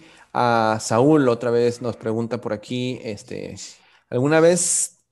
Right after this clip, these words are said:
eh, te has visto limitado en el desarrollo del, del software o del videojuego a causa del, del hardware? ¿Lo has tomado en consideración o lo has tomado en consideración?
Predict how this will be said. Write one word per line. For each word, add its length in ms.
eh, 480
te 80
has 120
visto 240
limitado 460
en 60
el 100
desarrollo 500
del, 580
del 200
software 320
o 40
del 120
videojuego 560
a 120
causa 340
del, 540
del 200
hardware? 480
¿Lo 140
has 100
tomado 240
en 80
consideración 760
o 120
lo 100
has 80
tomado 220
en 60
consideración? 520